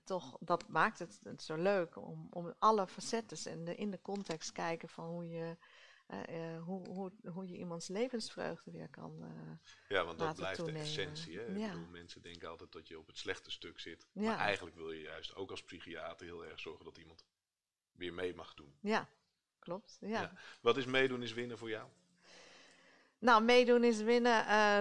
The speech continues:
Speaker 1: dat, nou, ik zat, eh, vandaag even over na te denken wat meedoen is winnen voor mij is. En dat is eigenlijk,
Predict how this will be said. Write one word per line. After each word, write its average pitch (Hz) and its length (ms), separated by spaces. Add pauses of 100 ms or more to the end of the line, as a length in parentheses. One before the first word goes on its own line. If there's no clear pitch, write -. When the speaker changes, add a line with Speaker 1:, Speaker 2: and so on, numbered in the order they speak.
Speaker 1:
dat, 214 420
nou, 220 180
ik 214 80
zat, 247 300
eh, 208 600
vandaag 208 400
even 214 260
over 202 200
na 233 200
te 226 140
denken 180 300
wat 180 140
meedoen 180 400
is 180 120
winnen 175 280
voor - 160
mij 165 400
is. - 160
En 175 260
dat 190 180
is 196 320
eigenlijk, 220 580